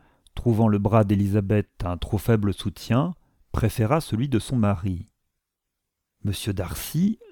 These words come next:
la remplaça alors près d'Élisabeth. Ils gardèrent quelques moments le silence, et ce fut elle qui d'abord l'interrompit. Elle désirait lui faire savoir qu'elle était venue à Pemberley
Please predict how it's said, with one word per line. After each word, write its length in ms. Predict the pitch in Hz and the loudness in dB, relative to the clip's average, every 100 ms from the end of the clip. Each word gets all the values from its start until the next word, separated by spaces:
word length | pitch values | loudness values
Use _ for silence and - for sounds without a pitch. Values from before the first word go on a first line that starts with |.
| - | -4
la 160 | 101 | -2
remplaça 640 | 87 104 113 110 101 - 170 | 0 0 0 2 0 0 -2
alors 460 | 135 113 135 170 | 2 4 4 2
près 180 | - 127 | 0 -2
d'Élisabeth. 920 | 113 113 107 101 95 95 87 - - 104 101 _ _ _ _ - | 2 4 4 2 0 -2 -4 -8 -16 -14 -14 _ _ _ _ -6
Ils 160 | 98 | -2
gardèrent 440 | 110 92 107 117 - | 0 0 2 2 4
quelques 280 | 110 - | 0 2
moments 300 | 110 110 113 | 2 4 6
le 120 | 110 98 | 4 2
silence, 880 | - 104 127 190 208 - - - _ _ - | 0 2 4 2 -2 -4 -16 -18 _ _ -10
et 80 | 120 | -6
ce 160 | - | -4
fut 240 | 98 113 - 202 | -4 -4 0 2
elle 180 | 208 | 2
qui 140 | - 107 | 0 2
d'abord 360 | 113 113 180 | 2 4 2
l'interrompit. 880 | 120 107 - 104 107 - 95 90 90 _ _ _ _ _ _ - | 2 0 0 -2 -2 -4 -6 -6 -8 _ _ _ _ _ _ -4
Elle 140 | 117 | -2
désirait 360 | 101 104 107 123 | 0 2 4 4
lui 120 | 107 | 4
faire 220 | - - | 0 -4
savoir 500 | - 107 104 160 139 | 0 0 4 2 2
qu'elle 140 | 110 104 | 0 0
était 180 | 104 | 0
venue 300 | 104 117 117 | 2 4 4
à 80 | 101 | 2
Pemberley 760 | - 113 113 107 98 131 185 | 4 2 4 2 4 4 4